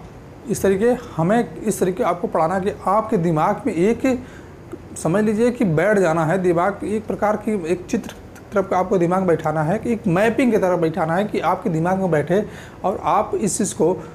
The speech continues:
कभी भी भूले नहीं। किसी teacher से पढ़ने की ज़रूरत नहीं। अगर मैं Indian geography पढ़ा रहा हूँ तो आपको किसी teacher से पढ़ने की ज़रूरत नहीं। अगर math में पढ़ा रहा, पढ़ाया हूँ आपको, तो किसी teacher की पढ़ने की ज़रूरत नहीं। आप एक बार पढ़ के देखिए, तब बताइएगा सर क्लास कैसी लगी। और आज, आ,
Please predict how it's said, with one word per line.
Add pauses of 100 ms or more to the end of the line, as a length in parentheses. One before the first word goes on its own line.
(280)
कभी
भी
भूले
नहीं।
किसी
teacher
से
पढ़ने
की
ज़रूरत
नहीं।
अगर
मैं
Indian
geography
पढ़ा
रहा
हूँ
तो
आपको
किसी
teacher
से
पढ़ने
की
ज़रूरत
नहीं।
अगर
math
में
पढ़ा
रहा,
पढ़ाया
हूँ
आपको,
तो
किसी
teacher
की
पढ़ने
की
ज़रूरत
नहीं। (140)
आप
एक
बार
पढ़
के
देखिए,
तब
बताइएगा
सर
क्लास
कैसी
लगी। (640)
और
आज,
आ,